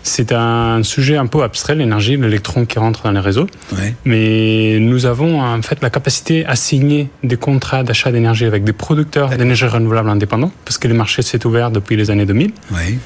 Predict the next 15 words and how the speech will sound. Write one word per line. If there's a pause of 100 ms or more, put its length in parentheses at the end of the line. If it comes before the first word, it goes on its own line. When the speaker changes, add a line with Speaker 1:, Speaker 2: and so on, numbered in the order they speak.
(200)
Speaker 1:
Et
grâce
à
ces
achats
d'énergie
verte
que
nous
faisons (320)
auprès
des
producteurs
d'énergie
renouvelable,